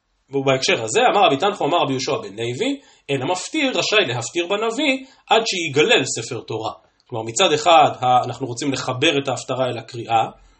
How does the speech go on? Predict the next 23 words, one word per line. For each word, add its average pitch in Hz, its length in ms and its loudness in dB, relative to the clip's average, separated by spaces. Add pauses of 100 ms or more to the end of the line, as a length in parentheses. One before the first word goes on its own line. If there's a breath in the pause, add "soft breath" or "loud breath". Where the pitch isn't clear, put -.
(140)
ומצד 123 320 -4
שני, 220 300 0
ההפטרה 135 400 0
היא 143 240 2
עניין 139 280 2
אחר. 262 240 -4 (500)
ולכן, 165 460 0
קודם 175 240 0
כל 151 220 0
גוללים 131 340 0
את 120 80 -8
ספר 123 300 -6
התורה, 196 340 -2
ורק 165 200 -2
אחר 175 280 0
כך - 120 -10
מתחילים 135 500 -2 (420 loud breath)
את 135 100 0
ההפטרה. 117 640 2 (640 loud breath)
נכון 208 300 2
הדבר 220 360 2
שרש"י 170 440 2
כאן 151 140 -2